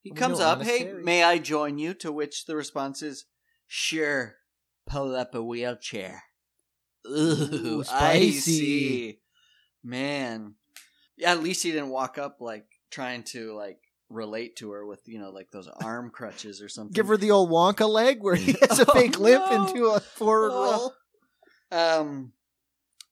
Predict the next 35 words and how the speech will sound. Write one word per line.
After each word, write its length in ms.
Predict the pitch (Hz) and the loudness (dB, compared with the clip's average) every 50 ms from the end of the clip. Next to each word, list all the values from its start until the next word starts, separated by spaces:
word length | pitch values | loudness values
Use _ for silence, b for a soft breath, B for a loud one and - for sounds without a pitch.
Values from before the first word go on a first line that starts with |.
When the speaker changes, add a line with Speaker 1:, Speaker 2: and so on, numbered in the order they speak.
| _ - | _ -2
Speaker 1:
but, 260 | - 180 175 170 175 - - - | 2 2 4 4 2 0 -6 -10
so 380 | 160 - - 180 170 160 156 160 | -8 -4 -2 0 2 2 0 0
he 300 | 151 147 160 175 185 180 | -2 -6 -8 -8 -8 -4
decides 1000 | 170 208 208 208 - - 151 127 117 113 110 110 113 113 113 - - - - - _ _ _ _ _ _ _ _ _ _ _ - | -2 -2 -2 -2 -2 -4 -2 -2 -2 -2 -2 -4 -6 -8 -10 -14 -14 -16 -16 -18 _ _ _ _ _ _ _ _ _ _ _ -6
that 220 | 139 135 127 123 | -4 -4 -4 -2
he's 240 | 131 151 160 160 151 147 | -2 -4 -4 -4 -2 -2
gonna 200 | 170 165 156 143 | -2 -2 -2 -2
make 320 | 135 123 117 110 - - | -4 -4 -6 -8 -8 -10
it 120 | 165 - | -10 -8
right 380 | 127 131 113 104 101 101 98 - _ _ _ _ _ _ _ _ _ _ _ _ _ _ - | -8 -6 -6 -6 -8 -10 -14 -18 _ _ _ _ _ _ _ _ _ _ _ _ _ _ -12
because 340 | 127 120 - - 131 123 110 | -12 -10 -6 -6 -6 -6 -6
he 100 | 127 117 | -10 -12
says, 280 | - - 120 120 117 - | -8 -8 -8 -8 -8 -6
"Hey, 240 | 139 139 139 143 139 | -6 -4 -4 -4 -4
do 100 | 139 131 | -4 -4
you 80 | 131 | -4
wanna 200 | 127 127 127 139 | -2 -2 -4 -4
see 200 | 139 - - 170 | -6 -6 -6 -6
a 40 | 170 | -6
magic 480 | 170 151 127 123 120 107 - 113 - - | -6 -4 -4 -6 -6 -8 -10 -14 -16 -16
trick?" 360 | - 123 113 107 117 _ _ _ _ _ _ _ _ _ - | -14 -12 -12 -12 -12 _ _ _ _ _ _ _ _ _ -12
To 80 | - 135 | -10 -8
which 180 | 135 127 - | -8 -6 -4
I 80 | 135 123 | -4 -4
was 100 | 123 110 | -4 -4
Speaker 2:
Mm-hmm. 60 | 120 | -6
Speaker 1:
like, 140 | 117 117 - _ - | -8 -8 -10 _ -14
"Oh 140 | 107 101 107 | -10 -8 -8
my 180 | 110 123 139 | -8 -8 -8
God, 520 | 135 127 117 107 104 101 101 107 107 113 - _ _ _ _ _ _ _ _ | -8 -6 -6 -6 -6 -6 -8 -10 -12 -14 -20 _ _ _ _ _ _ _ _
he's 220 | _ - 113 - | _ -16 -14 -10
going 260 | - 113 107 107 107 107 | -8 -6 -6 -6 -6 -8
to 100 | 117 120 | -8 -8
make 260 | 117 113 117 - - | -6 -8 -8 -10 -10
some 340 | - - 151 151 156 151 | -10 -10 -10 -10 -10 -14